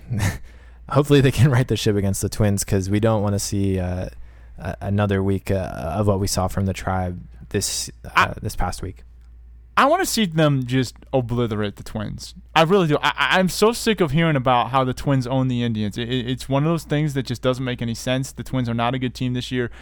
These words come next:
Speaker 2: I wanna see the Indians obliterate them this, this week.
Speaker 1: I hope so. I hope so. The Indians are the only team in the M L B not to win, not to lose, uh, over three consecutive games.
Speaker 2: Now that is impressive. That's something you can hang your hat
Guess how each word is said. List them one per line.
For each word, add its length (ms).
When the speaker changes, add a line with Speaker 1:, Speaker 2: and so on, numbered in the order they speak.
Speaker 2:
I 60
wanna 100
see 140
the 140
Indians 240
obliterate 500
them 140
this, 200
this 260
week. 240
Speaker 1:
I 80
hope 180
so. 220
I 80
hope 160
so. 200
The 140
Indians 240
are 100
the 100
only 280
team 520
in 120
the 80
M 100
L 80
B 160
not 240
to 120
win, 280
not 180
to 120
lose, 840
uh, 400
over 220
three 200
consecutive 640
games. 400
Speaker 2:
Now 160
that 180
is 140
impressive. 480
That's 180
something 280
you 100
can 100
hang 200
your 80
hat 180